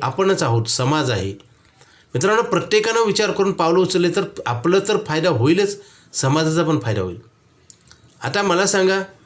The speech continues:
आपण जे गोष्ट लागणार आहे तेच ठेवत नाही आणि वरनं सांगणाऱ्या माणसाला म्हणतो की "आम्ही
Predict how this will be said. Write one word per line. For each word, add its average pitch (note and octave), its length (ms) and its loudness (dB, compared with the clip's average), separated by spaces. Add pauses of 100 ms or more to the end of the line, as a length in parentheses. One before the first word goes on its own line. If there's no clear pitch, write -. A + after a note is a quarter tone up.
(280)
आपण E3 460 0
जे D#3+ 160 4
गोष्ट G3+ 340 2
लागणार F#3 320 2
आहे G3 80 4
तेच G#3+ 320 0
ठेवत G3 300 2
नाही F#3 180 0 (1000)
आणि E3 180 2
वरनं G3 320 4
सांगणाऱ्या G3+ 680 0
माणसाला G3 320 2
म्हणतो G3+ 260 2
की G3 80 0
"आम्ही F#3+ 340 4